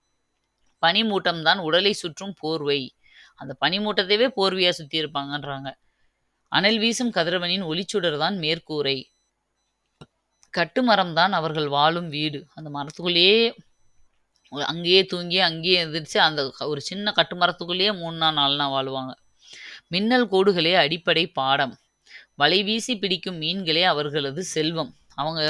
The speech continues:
சம்பாத்தியம் எது? அவங்க எவ்வளவு மீனை ஆறாறு பிடிக்கிறாங்களோ அதுதான் அவங்களோட சொத்து. முழு நிலவு தான் கண்ணாடி.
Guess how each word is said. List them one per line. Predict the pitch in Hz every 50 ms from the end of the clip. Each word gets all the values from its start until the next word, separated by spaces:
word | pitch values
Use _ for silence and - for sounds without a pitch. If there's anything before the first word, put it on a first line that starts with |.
| 156 151
சம்பாத்தியம் | 143 - 143 156 170 185 196 160 196 185 165
எது? | 156 156 160 165 175 147 127
அவங்க | 110 95 135 156 151 147
எவ்வளவு | 139 135 131 151 180 196 190 175
மீனை | 180 190 214 220 208
ஆறாறு | 175 165 165 165 165 175 180
பிடிக்கிறாங்களோ | 185 165 170 170 156 175 156 147 143 147 185 196
அதுதான் | 165 151 160 170 190 202 196
அவங்களோட | 180 170 156 147 143 135 139
சொத்து. | 139 - 147 135 _ - - 143 - _ _ _ _ _ _ - - _ _ _ _ _
முழு | - 180 196 214 233 240
நிலவு | 226 190 170 165 175 170 175 156
தான் | 151 147 156 185
கண்ணாடி. | 175 - 147 139 143 151 156 156 147 143